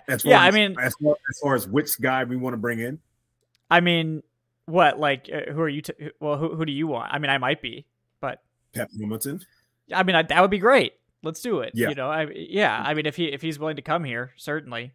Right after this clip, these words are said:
Speaker 2: Uh,
Speaker 1: That's
Speaker 2: but
Speaker 1: the name that keeps coming up for me.
Speaker 2: Yeah,
Speaker 1: And
Speaker 2: I would
Speaker 1: he's
Speaker 2: love
Speaker 1: on the,
Speaker 2: that.
Speaker 1: he's on the N F L Network right now, just chilling.
Speaker 2: Yeah. I mean, that would be
Speaker 1: So.
Speaker 2: cool. That would be great. I'd be interested in that for sure. And,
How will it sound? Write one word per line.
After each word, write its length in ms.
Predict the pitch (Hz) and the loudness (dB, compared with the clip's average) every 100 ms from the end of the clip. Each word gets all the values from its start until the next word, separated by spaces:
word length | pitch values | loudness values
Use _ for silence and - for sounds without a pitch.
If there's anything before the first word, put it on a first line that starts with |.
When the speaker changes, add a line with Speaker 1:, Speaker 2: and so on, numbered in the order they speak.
| _ | _
Speaker 2:
Uh, 360 | 139 135 123 123 _ _ _ _ _ _ - | 0 2 2 -2 _ _ _ _ _ _ -6
Speaker 1:
That's 120 | - 135 | 0 2
Speaker 2:
but 40 | 123 | 2
Speaker 1:
the 80 | 117 | -2
name 520 | 117 113 107 104 104 _ | -2 -4 -4 -6 -8 _
that 180 | 104 101 | -6 -4
keeps 240 | 123 101 | -6 -6
coming 260 | - 113 107 | -4 -2 -2
up 140 | 110 | -4
for 140 | - 92 | -8 -8
me. 260 | 98 85 - _ _ _ - | -8 -8 -16 _ _ _ -6
Speaker 2:
Yeah, 300 | 170 175 - _ | -2 -2 -4 _
Speaker 1:
And 80 | - | 0
Speaker 2:
I 60 | |
would 60 | 156 | 2
Speaker 1:
he's 40 | - | 4
Speaker 2:
love 140 | 214 | 4
Speaker 1:
on 40 | |
the, 60 | 113 | 2
Speaker 2:
that. 100 | 110 | -2
Speaker 1:
he's 140 | 117 | -2
on 80 | 120 123 | -4 -2
the 40 | |
N 40 | 117 - - 123 | -4 -6 -12 -2
F 60 | |
L 40 | 120 | 0
Network 420 | 117 104 92 - | 2 -2 -6 -8
right 160 | 90 82 | -10 -12
now, 160 | 85 80 | -14 -18
just 280 | 82 - - | -10 -10 -4
chilling. 300 | - 107 82 | -2 -2 -2
Speaker 2:
Yeah. 160 | 156 185 _ _ _ _ _ | -6 -6 _ _ _ _ _
I 100 | 143 | -2
mean, 180 | 147 147 | -2 0
that 120 | 143 | 0
would 80 | 151 | 0
be 80 | 160 | -2
Speaker 1:
So. 40 | |
Speaker 2:
cool. 260 | 196 180 117 _ _ | -2 -4 -6 _ _
That 120 | 131 | -4
would 80 | 135 | -4
be 80 | 139 | -4
great. 260 | 151 147 - | -4 -4 -4
I'd 160 | 135 135 | -8 -6
be 80 | 143 | -8
interested 300 | 143 - 160 | -8 -10 -6
in 80 | |
that 180 | 151 151 | -2 -4
for 80 | 147 | -4
sure. 280 | - 156 175 | -6 -2 0
And, 180 | 131 | -2